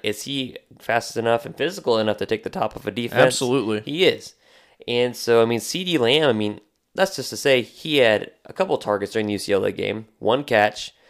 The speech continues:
Speaker 1: He had multiple catches, actually, but a couple of them get called back for holding calls, which is in its own issue right now. Uh, I tweeted out, you know, what Bill Bedenbaugh was gonna say to his offensive line as soon as he got back into the meeting room on, on Sunday. But,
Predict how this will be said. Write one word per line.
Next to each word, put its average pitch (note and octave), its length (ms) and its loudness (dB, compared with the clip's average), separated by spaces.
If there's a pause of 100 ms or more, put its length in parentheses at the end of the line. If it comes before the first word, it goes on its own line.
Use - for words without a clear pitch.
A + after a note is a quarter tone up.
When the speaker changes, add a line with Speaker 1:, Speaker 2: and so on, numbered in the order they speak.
(300)
Speaker 1:
He - 140 -6
had G3 80 4
multiple D#3 380 2
catches, A2 320 0
actually, G#2 320 0
but G2+ 140 2
a G2+ 40 -2
couple A2+ 260 0
of G2+ 60 0
them G2+ 100 -6
get G2 160 -4
called G#2 180 -2
back F#2+ 140 0
for F2+ 120 -8
holding G2+ 300 -2
calls, F#2+ 340 -4
which G2+ 160 -4
is F#2+ 200 -10
in G2+ 100 -2
its G2 260 -6 (120)
own C3+ 280 4
issue G2 380 -4
right F2+ 220 -6
now. F2+ 380 -8 (640)
Uh, G2+ 180 -2
I F#2+ 120 -2
tweeted G2+ 420 -2
out, F#2+ 400 0 (240)
you F2 80 -10
know, F#2+ 160 -4
what F#2+ 260 0
Bill G#2 160 0
Bedenbaugh G2 340 -2
was G2 120 -2
gonna G2 200 -4
say G2 200 -4
to G2 80 -2
his F#2+ 100 -6
offensive F#2+ 500 -4
line G2 480 -2
as F#2 140 -8
soon G#2 120 -4
as F#2+ 60 -4
he G2 120 -6
got G2 240 -2
back G2 280 -4
into G2+ 120 -6
the F#2+ 60 -4
meeting G#2+ 280 -4
room G2 200 -6
on, F#2+ 140 -6 (240)
on F#2 160 -12
Sunday. G2 640 0 (560)
But, A2+ 500 4